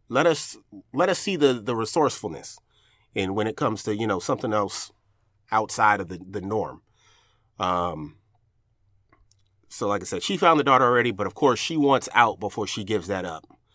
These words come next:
Um, and there we got, we pretty much get Tariq giving Kane and Br-, and Braden the news. The main thing about this is their, their goal is they gotta get, they gotta get Lauren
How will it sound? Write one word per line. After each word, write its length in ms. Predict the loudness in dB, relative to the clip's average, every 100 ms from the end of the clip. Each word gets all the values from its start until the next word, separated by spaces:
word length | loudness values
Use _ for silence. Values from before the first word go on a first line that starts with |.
| _ _ _ _
Um, 520 | -6 -4 -6 -12 -16 -20 _ _ _ _ _ _ _ -2
and 320 | 0 0 0
there 520 | 2 4 2 0 -4 -10 _ _ _ _ _
we 140 | -6
got, 300 | -2 0 -2 -6 -16
we 120 | -10
pretty 260 | -2 2 4
much 320 | 4 0 -4
get 360 | -2 -2 -4 -8
Tariq 560 | -6 -4 -6 -6 -14 _ _ _ _ _ -12
giving 280 | -8 -4 -6
Kane 480 | -4 -2 -2 -2 -4
and 340 | -6 -8 -8
Br-, 80 | -14 -12
and 180 | -10 -8
Braden 280 | -4 -2 -2
the 60 | -4
news. 400 | -4 -4 -4 -10 -18 -20 -20 _ _
The 80 | 4
main 220 | 8 8
thing 160 | 8 6
about 260 | 8 6 4
this 240 | 0 2
is 320 | 2 2 -2
their, 640 | -4 0 2 4 2 2
their 400 | 0 -2 2 4
goal 360 | 4 6 6 6
is 240 | 2 0
they 140 | -2 2
gotta 260 | 4 4
get, 340 | 2 2 2 0 _ _ _ _ _ _ _ _ _ _ _
they 120 | -2
gotta 240 | 4 6 6
get 220 | 4 4
Lauren 640 | 2 2 4 4 2 -2